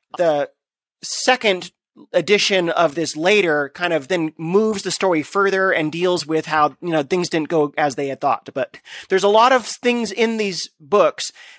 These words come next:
that make more sense if you understand them being written during Josiah's reign rather than someone who knows about the exile and the destruction that's gonna happen later. So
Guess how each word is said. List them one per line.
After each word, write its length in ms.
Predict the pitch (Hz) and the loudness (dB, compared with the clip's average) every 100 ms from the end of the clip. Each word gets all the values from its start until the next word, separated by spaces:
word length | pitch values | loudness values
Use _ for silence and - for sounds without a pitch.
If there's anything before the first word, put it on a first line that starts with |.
| - | 0
that 180 | 277 185 | 0 2
make 240 | 208 202 | 0 0
more 400 | 165 190 254 311 | -4 0 2 2
sense 480 | - 190 160 165 185 | 0 -2 -2 -4 -8
if 140 | 180 | -4
you 100 | 190 | -2
understand 420 | 196 185 - 208 | -2 -2 -2 -2
them 80 | 202 | -2
being 200 | 190 170 | -2 -2
written 260 | 175 220 185 | -2 -2 -4
during 260 | 185 175 | -4 -2
Josiah's 640 | 156 151 180 202 180 143 143 | -2 0 4 4 4 0 -2
reign 380 | 165 147 143 139 - - - | -2 -2 -6 -10 -20 -20 -20
rather 420 | 135 180 185 190 | -4 0 2 2
than 200 | 175 165 | -2 -4
someone 320 | - 180 175 | -4 -2 -2
who 100 | 160 | -2
knows 320 | 160 170 165 | 0 0 0
about 300 | 156 165 151 | 2 2 2
the 160 | 156 151 | 0 -6
exile 480 | 160 151 143 147 147 | -2 0 2 2 2
and 100 | 135 | -2
the 60 | |
destruction 420 | 135 131 160 - 147 | -6 -4 -4 -4 -6
that's 160 | 135 | -6
gonna 140 | 151 143 | -8 -6
happen 280 | 139 135 | -6 -8
later. 440 | 127 131 120 104 - | -8 -8 -8 -12 -12
So 300 | - 147 | -6 -2